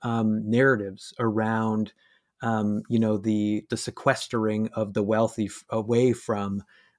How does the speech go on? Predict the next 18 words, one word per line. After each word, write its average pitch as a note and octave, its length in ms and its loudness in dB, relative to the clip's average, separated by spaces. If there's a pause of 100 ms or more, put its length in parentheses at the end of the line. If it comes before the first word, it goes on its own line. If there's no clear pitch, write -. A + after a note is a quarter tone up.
um, G#2 500 0
these, G#2+ 360 0
these G#2+ 200 0
impacts, C3+ 360 2
like, G#2+ 160 -4 (260)
that E3 160 2
still, D3+ 240 2
of A#2+ 100 -2
course, - 520 -2 (100)
is, A#2 340 0
is G#2 200 -10
the G#2+ 80 -8
case, F3+ 560 -2
you A#2+ 120 -2
know, C#3 380 2
this, A2+ 340 -4 (360)
this B2 180 -4
notion, A#2+ 640 2